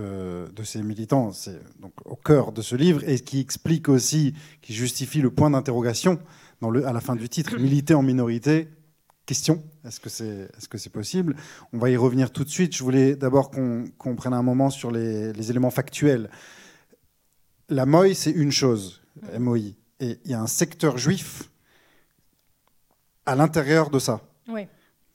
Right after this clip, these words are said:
Speaker 1: À, à quel moment ça commence et qui sont ces gens ?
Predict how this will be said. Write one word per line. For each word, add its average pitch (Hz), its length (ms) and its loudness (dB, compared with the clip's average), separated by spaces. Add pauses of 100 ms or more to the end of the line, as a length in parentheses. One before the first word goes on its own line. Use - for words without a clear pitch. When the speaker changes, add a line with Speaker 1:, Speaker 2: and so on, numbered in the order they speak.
(240)
Speaker 1:
À, 120 520 -10
à 123 60 -4
quel 143 140 4
moment 139 200 6
ça 131 140 -2
commence 147 540 4
et 113 760 0
qui - 100 -12
sont 135 140 -4
ces 131 160 2
gens ? 113 220 -2